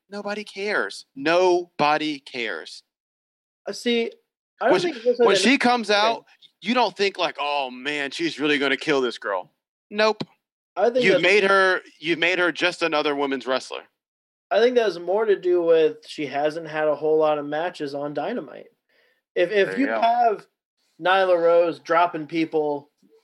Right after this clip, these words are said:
Speaker 2: thirty-second matches every week, like, okay, all right, I'm in. Yeah, she should be getting this opportunity. She's killing people. Um, for me, if we weren't putting the belt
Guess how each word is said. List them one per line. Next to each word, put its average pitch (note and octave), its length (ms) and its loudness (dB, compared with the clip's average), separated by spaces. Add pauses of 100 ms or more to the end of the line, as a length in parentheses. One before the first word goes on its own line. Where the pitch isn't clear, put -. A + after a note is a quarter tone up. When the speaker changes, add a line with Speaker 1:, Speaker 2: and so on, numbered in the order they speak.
(160)
Speaker 2:
thirty-second E3 720 0
matches D3+ 640 -4
every C#3+ 320 -4
week, C#3+ 380 -6 (640)
like, D3 360 -2 (200)
okay, F3 520 4 (460)
all F#3 100 0
right, F3 220 6
I'm F3 140 0
in. D3+ 400 0
Yeah, F3 240 4
she E3+ 140 -8
should F#3 220 2
be D#3+ 80 -8
getting D#3 200 0
this D3 120 -8
opportunity. D3 540 -4
She's C3+ 220 -14
killing D#3+ 320 -6
people. C3+ 400 -10 (760)
Um, D#3+ 420 -2 (600)
for G#3 160 -2
me, B3+ 260 2
if F#3 260 -6
we G#3+ 100 -2
weren't C4 360 0
putting A3 360 -2
the F3+ 100 -2
belt F3 560 0